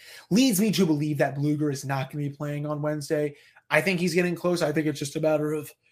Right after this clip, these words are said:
you know, them not rushing him back and also just, you know, salary cap wise, you know, figuring some stuff out. But Hollander, it looks like, is gonna be making his season debut for the Penguins on Wednesday against the Capitals.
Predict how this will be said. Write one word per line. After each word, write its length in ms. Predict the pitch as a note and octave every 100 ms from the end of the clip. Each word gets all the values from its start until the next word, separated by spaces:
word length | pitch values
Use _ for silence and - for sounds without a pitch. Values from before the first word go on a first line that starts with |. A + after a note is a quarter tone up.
| _ _
you 80 | D#3
know, 300 | D#3 C#3 C#3 _ _ _ _
them 480 | E3+ D#3+ D#3+ D#3+ D3+
not 240 | C#3 D3+ E3
rushing 300 | E3+ - F3+
him 120 | F3
back 280 | F3+ F3+ F3+
and 80 | C#3
also 240 | C#3 D3
just, 360 | C#3 B2+ - _ _ _
you 100 | C3+
know, 160 | A2 - _ _
salary 360 | - D3+ C3+ C3
cap 240 | C3+ B2
wise, 420 | B2+ A#2+ A#2+ - - _ _ - _ _
you 100 | -
know, 120 | C3+ -
figuring 520 | - E3+ C#3+ C#3+ C3+
some 160 | - B2+
stuff 300 | - A#2+ -
out. 200 | F2+ -
But 160 | A2 -
Hollander, 600 | D#3+ E3 E3 D#3+ E3 D#3+
it 120 | D3
looks 180 | D#3 D3
like, 160 | D3 D3
is 140 | C#3
gonna 100 | D3+
be 60 | D3
making 320 | D3 C#3+ C3
his 200 | F3+ F3+
season 320 | F3 D#3+ E3
debut 360 | E3 D#3 D#3 D3
for 100 | D3+
the 80 |
Penguins 460 | C#3+ D3 C#3+ C3+ - _ - - _ -
on 240 | D#3 D3
Wednesday 420 | C#3+ C#3+ C3+ C#3
against 300 | C#3 C#3 C3
the 60 | C3
Capitals. 540 | C#3+ C#3 C#3 C#3 C3